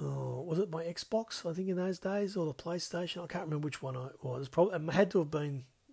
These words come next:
the Xbox back in the very early nineties. And I bought a baseball game. And so when you buy a baseball game and you're gonna play, you've gotta choose a team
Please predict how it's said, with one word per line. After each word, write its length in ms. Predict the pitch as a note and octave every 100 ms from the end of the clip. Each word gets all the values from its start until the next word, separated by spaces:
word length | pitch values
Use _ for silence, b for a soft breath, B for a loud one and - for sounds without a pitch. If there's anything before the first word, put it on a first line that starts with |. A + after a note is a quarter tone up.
| _ _
the 140 | - D3
Xbox 640 | C#3 - - - - - -
back 200 | C3 C3+
in 80 | B2+
the 60 |
very 300 | B2 C3 B2+
early 220 | B2 A#2+
nineties. 560 | A#2+ A#2+ B2+ B2+ A#2+ - b b b b b b b b _ -
And 400 | D#3+ D#3+ D#3 D#3
I 80 |
bought 300 | D3+ D#3 D3+ -
a 40 | -
baseball 420 | C3+ C3+ - C3+
game. 380 | B2+ C3+ F3+ G#3 _ _ -
And 120 | D#3+
so 360 | D3 F3+ E3+ E3 F#3+ - _ _ -
when 120 | D#3
you 80 | C3
buy 220 | C3 C3
a 20 |
baseball 360 | C3+ C3+ - C3
game 280 | D3+ F#3+
and 80 | F3+
you're 140 | C#3+ B2
gonna 60 |
play, 260 | - F3+ E3+
you've 140 | F#3+
gotta 180 | B3 A3
choose 320 | - F3+ F3
a 80 | D#3
team 380 | - D3 C#3